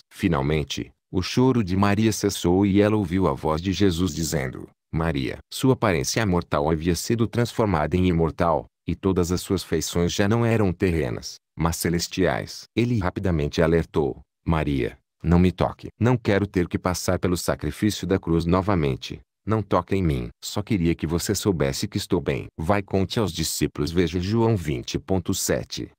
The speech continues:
Três dias depois, Jesus apareceu para os demais discípulos. Eles poderiam tocá-lo desta vez, mas só depois que ele completou sua missão junto ao propiciatório.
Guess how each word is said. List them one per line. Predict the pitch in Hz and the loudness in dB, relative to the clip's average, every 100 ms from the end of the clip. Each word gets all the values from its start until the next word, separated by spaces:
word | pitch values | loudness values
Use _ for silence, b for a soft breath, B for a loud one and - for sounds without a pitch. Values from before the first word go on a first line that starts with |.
| _ | _
Três | - 151 117 | -2 0 0
dias | 98 139 120 92 | 0 2 2 0
depois, | 78 - 64 - - - _ _ | -2 0 -4 -4 -8 -14 _ _
Jesus | - 73 78 73 87 76 | -6 -2 -2 0 0 0
apareceu | 78 95 92 - 85 | 0 0 -2 -2 -2
para | 87 85 | 0 0
os | 85 | 0
demais | 101 87 73 | 0 2 0
discípulos. | 80 85 - 73 - - - - | -2 -4 -4 -6 -6 -12 -14 -8
Eles | - 120 117 | -4 -2 -2
poderiam | - 113 113 104 107 | -2 0 2 2 0
tocá-lo | 90 - 71 76 | -2 0 -2 0
desta | 76 85 - 90 | 0 -2 -2 -4
vez, | 69 58 - - _ _ | -2 -6 -8 -16 _ _
mas | 82 90 | 0 0
só | - 117 | 0 2
depois | 113 - 71 - | 0 0 -2 0
que | 95 | 0
ele | 87 | 0
completou | - 117 120 107 85 82 | 0 0 0 0 0 -2
sua | - 90 | 0 0
missão | 85 - 90 | 0 0 -2
junto | 80 82 80 | 0 -2 0
ao | 90 | -2
propiciatório. | - 87 90 - 101 90 71 57 55 | 0 0 0 -2 -2 0 0 -2 -8